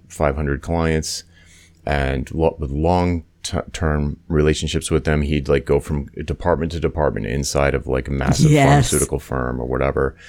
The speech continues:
Speaker 1: and, and just sell new software to different departments. And he would,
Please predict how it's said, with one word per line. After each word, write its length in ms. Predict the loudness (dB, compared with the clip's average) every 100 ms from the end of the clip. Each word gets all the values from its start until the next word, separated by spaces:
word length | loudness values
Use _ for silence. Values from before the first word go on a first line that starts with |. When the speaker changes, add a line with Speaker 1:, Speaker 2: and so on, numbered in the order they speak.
| -20 -20 -20 -20 _
Speaker 1:
and, 480 | -2 0 2 0 -2 -4 -6 -10 -20 -2
and 200 | 0 2
just 260 | 0 0 2
sell 380 | 4 6 4 4
new 580 | 4 4 4 4 2 -2 -8 -12 -14 -10
software 680 | -2 0 0 0 -2 -2
to 280 | -2 -4 -2
different 360 | 0 -2 -2 -4
departments. 760 | 0 0 2 0 -4 -4 -8 -8
And 500 | -4 -4 -4 -6 -8 -14 -20 -20 -20 -20 _
he 220 | -2 2
would, 240 | 2 2